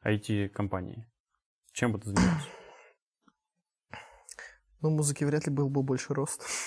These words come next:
Speaker 1: Ну, вот, я говорю, вот, вот, отбросим финансовые стороны, да, то есть
Speaker 2: М, сложный вопрос.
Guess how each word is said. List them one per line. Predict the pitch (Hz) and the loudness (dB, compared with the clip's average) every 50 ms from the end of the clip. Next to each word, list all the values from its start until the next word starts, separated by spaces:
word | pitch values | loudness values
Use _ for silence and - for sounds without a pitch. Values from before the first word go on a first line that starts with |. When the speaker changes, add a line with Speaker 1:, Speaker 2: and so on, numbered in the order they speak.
| - - - - - _ _ | -8 -10 -16 -18 -20 _ _
Speaker 1:
Ну, | - 185 190 160 | 0 4 6 6
вот, | 143 127 113 117 - | 6 6 4 0 -4
я | - 151 - - - - 113 117 123 147 165 160 135 | -4 -2 -2 -2 -2 -2 0 2 6 8 8 8 10
говорю, | 131 135 113 104 | 8 8 8 8
вот, | 98 - 123 123 120 - | 6 6 4 4 4 2
вот, | 87 123 127 117 - | 2 2 2 4 4
отбросим | 87 131 143 180 180 170 131 113 | 4 6 6 6 4 4 2 2
финансовые | 117 127 139 135 123 - 117 107 104 104 101 | 4 6 6 6 4 2 2 4 4 4 2
стороны, | - - 107 98 92 90 104 113 | 6 6 6 6 6 6 6 8
да, | - - | 8 8
то | 208 | 6
есть | 202 196 190 | 6 4 4
Speaker 2:
М, | 190 180 165 - - - - _ _ - _ _ - - - - - | 4 4 2 0 -4 -12 -20 _ _ -20 _ _ -18 -18 -18 -8 2
сложный | - - - - 208 220 233 208 202 208 | 4 6 6 8 10 8 10 10 10 8
вопрос. | 180 165 160 - 151 156 180 247 294 - - - - - | 10 8 8 8 8 10 10 10 8 6 4 4 2 -4